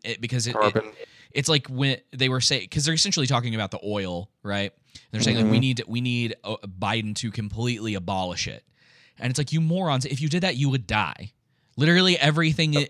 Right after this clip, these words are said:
Speaker 1: oil is used to make cups, uh, you know, to, for
Speaker 2: The plastic, yeah, the plexiglass
Speaker 1: cook.
Speaker 2: to prevent covid from, or, you know,
Speaker 1: Yeah,
Speaker 2: particles.
Speaker 1: plas-, all these
Speaker 2: <laughs>
Speaker 1: plastics.
Speaker 2: Everything.
Speaker 1: You know, it's like, I, I'm sure, you know, it's like, and people don't,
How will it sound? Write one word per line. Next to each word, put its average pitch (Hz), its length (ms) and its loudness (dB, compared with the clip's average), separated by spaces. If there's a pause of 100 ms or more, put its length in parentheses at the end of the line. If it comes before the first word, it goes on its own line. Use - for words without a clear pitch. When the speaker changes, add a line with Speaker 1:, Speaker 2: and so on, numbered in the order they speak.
(120)
Speaker 1:
oil 175 340 4
is 156 160 4
used 156 280 2
to 147 80 0
make 127 360 0 (500)
cups, - 680 4 (1300)
uh, - 60 -12 (120)
you 131 220 -6
know, 113 280 -2 (220)
to, 117 420 0
for - 180 2
Speaker 2:
The 120 60 0
plastic, 113 500 8
yeah, 110 100 10 (120)
the 117 200 2
plexiglass 117 1000 6
Speaker 1:
cook. - 100 -20 (360)
Speaker 2:
to 104 440 10 (260)
prevent 107 380 6
covid 110 460 8
from, 104 480 6
or, 110 180 8
you 110 160 4
know, 98 140 6
Speaker 1:
Yeah, - 160 8
Speaker 2:
particles. 113 560 10
Speaker 1:
plas-, 160 360 4
all 165 200 12
these 196 140 8
Speaker 2:
<laughs> 208 40 10
Speaker 1:
plastics. 175 720 6 (180)
Speaker 2:
Everything. 127 640 12
Speaker 1:
You 170 60 6
know, 175 120 2
it's 175 100 2
like, 165 140 0
I, 165 200 2
I'm 160 100 0
sure, 165 560 2
you 143 180 -4
know, 151 80 2
it's 139 120 0
like, 147 160 -4
and 151 100 0
people 185 220 -6
don't, 147 360 0